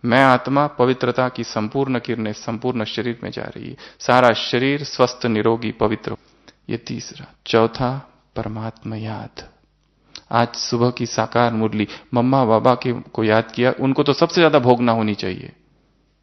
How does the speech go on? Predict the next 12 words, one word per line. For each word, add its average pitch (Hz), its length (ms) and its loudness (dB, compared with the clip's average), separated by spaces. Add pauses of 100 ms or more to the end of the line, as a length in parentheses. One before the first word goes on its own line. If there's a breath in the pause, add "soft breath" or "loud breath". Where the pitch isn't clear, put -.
(400)
परंतु 120 360 4
दर्द 139 460 8
कम 131 240 2
किससे 123 320 -2
हुआ? 127 320 0 (140)
याद 104 340 2
से। - 460 -12 (1200 soft breath)
याद 117 460 2
में 123 280 0
healing 113 380 0
energy 110 420 -2
है। 104 400 -12